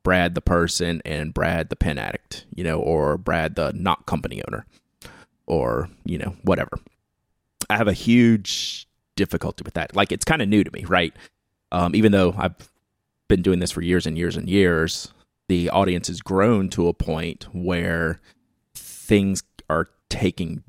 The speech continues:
taken differently, and rightfully so, I think. Like, I, I agree that my words can move the needle,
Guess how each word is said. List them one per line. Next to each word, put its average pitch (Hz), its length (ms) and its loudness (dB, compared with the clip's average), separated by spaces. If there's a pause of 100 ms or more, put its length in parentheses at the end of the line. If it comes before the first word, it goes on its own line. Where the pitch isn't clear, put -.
(340)
taken 85 300 -4
differently, - 600 -8
and 139 140 0
rightfully 110 320 2
so, 85 240 2
I - 80 -8
think. - 300 -14 (180)
Like, 92 260 -8 (500)
I, 85 300 0
I 90 340 2
agree 95 680 2
that 87 440 -6 (260)
my 90 320 0
words 87 800 -2 (520)
can 90 160 0
move 90 200 2
the 87 80 0
needle, 87 520 0